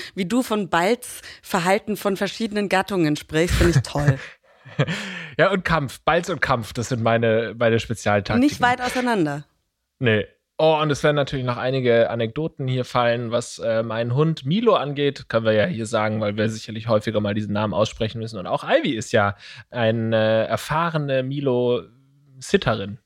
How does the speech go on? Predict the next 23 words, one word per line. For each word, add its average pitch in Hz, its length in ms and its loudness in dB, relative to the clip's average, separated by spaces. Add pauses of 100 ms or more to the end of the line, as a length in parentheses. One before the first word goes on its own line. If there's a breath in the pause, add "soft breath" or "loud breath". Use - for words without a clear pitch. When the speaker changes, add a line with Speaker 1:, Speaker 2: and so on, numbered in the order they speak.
(840)
Speaker 1:
Ja, 185 120 2
aber 190 120 4
ich 180 100 -2
hab 185 120 -6
ihn 185 100 2
jetzt 185 140 0
schon 180 160 0
lange 190 300 2
nicht 214 180 -4
mehr 233 120 0
gesehen. 208 340 0
Ich 180 120 0
glaub, 190 180 -2
der 196 120 2
kennt - 280 -4
mich 170 180 0
gar 160 120 -2
nicht 160 200 0
mehr, 165 140 0
Lars. 160 480 0 (800)
Speaker 2:
Hm, 123 180 4 (400)
doch, 113 140 4
doch. 113 260 -6